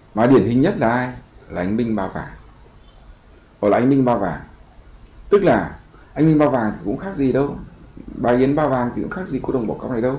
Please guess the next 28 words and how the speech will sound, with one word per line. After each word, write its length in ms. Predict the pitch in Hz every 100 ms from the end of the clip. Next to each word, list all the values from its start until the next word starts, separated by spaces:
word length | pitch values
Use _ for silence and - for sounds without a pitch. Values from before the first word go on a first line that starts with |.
| 147 - - - - - -
Về 140 | 127
mặt 140 | 123 120
bản 180 | 113 92
chất 180 | 175 -
thì 100 | 117
vẫn 180 | 95 139
rằng 140 | 117
là 200 | 95 85 - - - - - -
đi 140 | 143
bảo 160 | 127 87
rằng 140 | 87
là, 160 | 85 80 -
à, 400 | 95 95 82 80
cái 100 | 85
vong 220 | 110 117
này 120 | 113 90
là 80 | 80
cái 80 | 87
vong 260 | 113 101
mà 160 | 78 67 - - -
từ 120 | 104
mười 220 | 110 110
bốn, 400 | 104 117 202 269 277 - - - - - -
từ 80 |
mười 180 | 107 110
bốn 220 | 107 139
kiếp 120 | 151 160
trước 160 | -